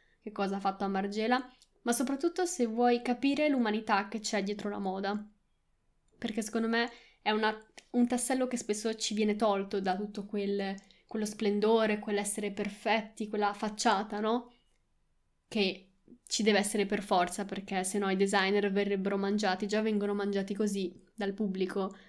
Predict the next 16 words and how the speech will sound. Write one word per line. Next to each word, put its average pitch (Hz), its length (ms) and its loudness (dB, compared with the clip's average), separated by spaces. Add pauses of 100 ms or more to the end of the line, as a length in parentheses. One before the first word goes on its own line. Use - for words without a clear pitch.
(140)
Figurati 240 720 6
se 202 300 2
ci 202 120 -6
fosse 214 320 0
questa 214 240 0
intimità 214 540 2
continua 208 640 2
sempre 190 540 -6 (280)
con 196 180 -4
le 190 100 -2
persone 190 440 -2
normali, 190 540 0
tra 202 140 -4
virgolette 185 460 -4
normali 185 420 -4
ovviamente. 202 720 -6